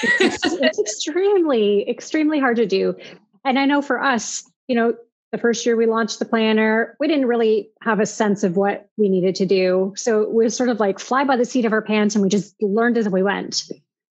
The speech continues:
Second year, definitely much better, but we still felt like we needed to be checking in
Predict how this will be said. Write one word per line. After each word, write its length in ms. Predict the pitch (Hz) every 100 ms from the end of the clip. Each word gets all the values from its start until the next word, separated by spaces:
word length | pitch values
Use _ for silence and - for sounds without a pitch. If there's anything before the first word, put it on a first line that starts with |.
| _
Second 340 | 269 277 226
year, 400 | 247 240 240 -
definitely 400 | 208 254 269 240
much 240 | 226 214
better, 380 | - 202 208 208
but 220 | 208 208
we 120 | 214 262
still 340 | - 247 220 208
felt 280 | 208 196
like 200 | 190 196
we 100 | 208
needed 360 | 202 202 202 220 -
to 360 | 208 196 190 -
be 100 | 196
checking 420 | - 226 208 196
in 320 | 202 185 196